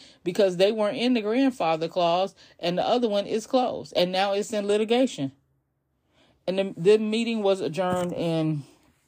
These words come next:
at two fifteen. I'm gonna go with, well, I'll do a separate one about what happened at the C R A. And I wanna, uh, give you some insights on a plan to keep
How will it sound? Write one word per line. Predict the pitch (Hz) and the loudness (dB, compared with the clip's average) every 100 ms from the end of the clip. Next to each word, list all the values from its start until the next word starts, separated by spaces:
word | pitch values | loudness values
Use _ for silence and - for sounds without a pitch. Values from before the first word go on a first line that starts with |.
| _ _ _ _ - | _ _ _ _ -2
at | 160 | 0
two | - 196 | 2 0
fifteen. | 175 170 156 - 170 139 110 131 - - - _ _ _ - | 0 -2 -4 -6 -2 -2 -2 -8 -12 -18 -20 _ _ _ -8
I'm | |
gonna | 190 | -4
go | 165 156 | -2 0
with, | 147 151 - - - - | -2 -6 -16 -20 -20 -10
well, | 127 135 135 | -6 -6 -2
I'll | - 202 | 4 4
do | 175 165 | 4 0
a | |
separate | - 147 135 | 0 -4 -2
one | 131 127 - - - | -2 -2 -4 -20 -10
about | 135 147 143 | 0 2 4
what | 156 165 | 2 0
happened | 160 147 147 131 135 - - - 143 | 0 -2 -4 -4 -6 -16 -20 -16 -4
at | 165 151 | -2 -2
the | 156 | -4
C | - 170 | -2 2
R | 147 | 4
A. | 123 156 139 | 4 2 0
And | 170 | 0
I | 196 | 0
wanna, | 226 262 240 175 - | 4 4 2 0 -2
uh, | 170 156 151 151 147 - 151 151 _ _ _ _ _ 165 151 _ _ | 0 2 2 0 -4 -12 -14 -14 _ _ _ _ _ -14 -14 _ _
give | - 226 247 | 0 4 4
you | 214 214 | 2 -2
some | 180 190 | -2 -2
insights | 139 214 233 214 180 175 | 0 2 2 4 4 2
on | 180 | -2
a | 160 | -2
plan | - 233 233 185 170 - - - | 2 2 2 0 -4 -10 -20 -6
to | 208 | -6
keep | - - 247 190 - | -2 -2 -2 -4 -12